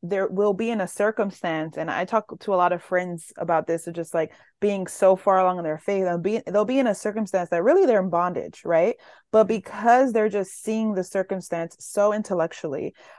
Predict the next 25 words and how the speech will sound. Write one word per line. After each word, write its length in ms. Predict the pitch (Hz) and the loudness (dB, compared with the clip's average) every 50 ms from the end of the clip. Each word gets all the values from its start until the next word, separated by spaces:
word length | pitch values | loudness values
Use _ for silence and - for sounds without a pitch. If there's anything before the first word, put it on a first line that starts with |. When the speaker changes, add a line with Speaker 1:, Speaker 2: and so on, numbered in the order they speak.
| - _ | -8 _
Speaker 1:
um, 300 | - 196 196 190 190 185 | 0 2 2 2 0 0
they 100 | 175 190 185 | 0 -2 -2
kind 360 | - - - 214 226 254 285 | -2 -8 -6 -4 0 0 0
of 180 | 285 277 - | 0 -2 -4
put 220 | - - 240 202 185 | -2 -2 -2 0 0
God 260 | 185 180 175 175 180 | 0 0 4 4 4
in 120 | 175 170 | 4 2
a 40 | 160 | -2
formula. 500 | - - - 160 156 151 - 95 80 - 170 | -6 -6 -6 -4 -4 -4 -4 -4 -4 -2 0
They're 100 | 180 165 | 0 0
like, 120 | 160 180 | 0 0
"Okay, 200 | 202 - 180 - | 0 -2 -2 0
well, 140 | 160 165 175 | 2 4 4
if 180 | 180 190 - | 4 4 4
I 100 | 196 196 | 2 2
do 180 | 196 185 214 220 | 2 2 0 0
this, 260 | 196 254 277 269 - | 0 0 -2 -2 -4
this, 280 | - 208 226 233 226 202 | 0 2 2 2 2 0
this, 240 | 180 196 208 214 - | 0 0 0 0 0
this 180 | - 190 196 196 | -2 -2 -2 -2
spiritual 320 | - - 185 180 190 175 | -4 -4 -4 -4 -2 0
practice, 200 | 185 175 170 - - | 0 0 0 2 2
all 100 | - 220 | 4 4
this 140 | 208 190 190 | 4 2 0
stuff, 200 | - 175 175 | -2 -4 -4